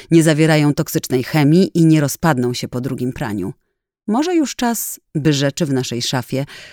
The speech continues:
odzwierciedlały nie tylko nasz styl, ale także wartości. Kiedy piszę te słowa, tuż przy moim mało instagramowym biurku, zapełnianym kolejnymi kubkami po kawie, suszą się ubrania.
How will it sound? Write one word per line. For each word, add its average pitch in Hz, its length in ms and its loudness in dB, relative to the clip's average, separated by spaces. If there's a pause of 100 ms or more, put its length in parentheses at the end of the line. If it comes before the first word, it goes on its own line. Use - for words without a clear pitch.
(120)
odzwierciedlały 160 800 2
nie 170 140 6
tylko 226 320 0
nasz 135 200 0
styl, 131 440 -6 (400)
ale 170 200 -4
także 113 320 -6
wartości. - 680 -8 (920)
Kiedy 180 220 0
piszę 311 240 0
te 233 120 0
słowa, 180 380 2
tuż - 180 -4
przy - 180 -2
moim 170 440 6
mało 156 380 2
instagramowym 143 840 0
biurku, 143 420 -2 (320)
zapełnianym 147 640 2
kolejnymi 139 500 0
kubkami 139 480 -4
po 123 140 -10
kawie, 147 300 -2 (320)
suszą 233 300 2
się 175 160 2
ubrania. 139 520 -2